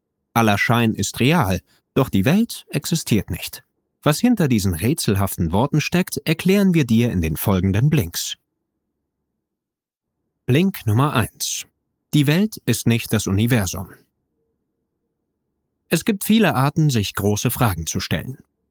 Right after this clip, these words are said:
Was ist die Welt? Was ist der Mensch? Was ist das Sein? Was ist das Universum? Wir versuchen mal, uns den Antworten auf diese Fragen zu nähern.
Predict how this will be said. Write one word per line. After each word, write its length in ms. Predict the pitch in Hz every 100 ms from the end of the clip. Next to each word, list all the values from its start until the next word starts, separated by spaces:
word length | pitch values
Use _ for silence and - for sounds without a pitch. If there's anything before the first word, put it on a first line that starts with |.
| -
Was 260 | 196 208
ist 180 | 175 -
die 100 | 135
Welt? 360 | 98 - - - _ _ _
Was 300 | 113 110 -
ist 240 | 104 -
der 80 | 87
Mensch? 380 | 113 123 - - _ _ _ -
Was 260 | 131 170
ist 240 | - 165 -
das 160 | 127
Sein? 520 | - 101 160 175 85 - _ _ -
Was 220 | 143 160
ist 180 | 185 -
das 120 | 165
Universum? 680 | 190 185 202 220 110 82 - _ _ _ _ -
Wir 160 | 151
versuchen 420 | 180 170 226 202
mal, 260 | 180 175 180
uns 300 | - 139 -
den 200 | 95 98
Antworten 520 | 123 139 123 123 131
auf 160 | 117 98
diese 240 | 87 85
Fragen 380 | 87 - 90 196
zu 160 | - 202
nähern. 460 | 160 127 - -